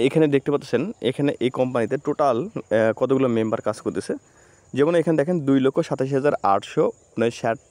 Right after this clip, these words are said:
জন মেম্বার এখানে কাজ করতেছে। প্রায় তিন লক্ষর মতো মেম্বার এখানে নিয়মিত কাজ করতেছে। তো বুঝতে পারতেছেন,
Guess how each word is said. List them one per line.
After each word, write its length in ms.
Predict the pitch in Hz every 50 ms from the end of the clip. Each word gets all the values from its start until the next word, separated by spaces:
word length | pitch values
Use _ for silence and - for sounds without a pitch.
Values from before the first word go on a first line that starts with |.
| - - 123
জন 160 | 127 131 151 208
মেম্বার 400 | 190 143 117 107 107 107 123 - - -
এখানে 240 | 104 107 117 110 117 -
কাজ 120 | 87 90 - -
করতেছে। 260 | 95 98 90 110 - 90 - -
প্রায় 180 | 127 151 165 151 -
তিন 120 | 143 143 143 135
লক্ষর 280 | 139 131 - 151 147
মতো 240 | 143 127 123 120 131
মেম্বার 320 | 123 110 104 101 107 120 123
এখানে 240 | 117 107 - 135 151 143 123
নিয়মিত 280 | 110 104 104 104 - 110 -
কাজ 80 | 104 - -
করতেছে। 360 | - 139 110 - - - - - - _ - - - - - - - - _ _
তো 60 | - 139 131
বুঝতে 180 | 139 147 - 196 175
পারতেছেন, 300 | 175 160 139 123 156 180